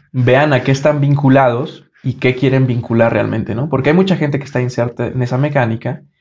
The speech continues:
y dice, bueno, es que a mí sí me gustaría tener un erotismo de otro tipo, ¿no? Pero solo con est-, conocen esta hipersexualización, entonces decirles, bueno, sí hay otra alternativa,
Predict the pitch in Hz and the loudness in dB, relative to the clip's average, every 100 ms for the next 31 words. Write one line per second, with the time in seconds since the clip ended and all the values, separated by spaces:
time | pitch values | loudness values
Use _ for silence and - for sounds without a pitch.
0 | _ _ _ 147 127 117 117 113 113 120 | _ _ _ -2 0 0 2 2 0 -2
1 | 113 120 117 - 120 147 - 175 143 127 | 0 0 0 0 0 2 0 0 0 0
2 | 113 117 120 151 - - _ _ - 123 | 0 0 0 -2 -8 -20 _ _ -8 -2
3 | 123 135 143 135 120 123 123 123 123 135 | 0 2 2 2 0 -2 -2 -2 0 -2
4 | 208 226 139 120 196 202 233 - 220 247 | -2 -2 0 0 -2 0 0 2 0 0
5 | 156 151 151 - _ 139 139 143 143 139 | 0 -4 -6 -14 _ -4 -4 -2 -2 -2
6 | - 127 117 123 131 - 113 110 117 165 | -2 -2 -2 -8 -8 -2 -2 -2 -4 -4
7 | 165 127 123 139 139 - _ - - _ | -2 -2 -2 -2 -4 -8 _ -20 -20 _
8 | - 127 151 131 123 135 110 - - 131 | -8 -2 2 2 2 2 0 -6 -4 0
9 | 113 131 135 - 71 - 90 78 - 190 | 2 2 0 -2 -4 -4 -6 -8 -4 -4
10 | 87 | -4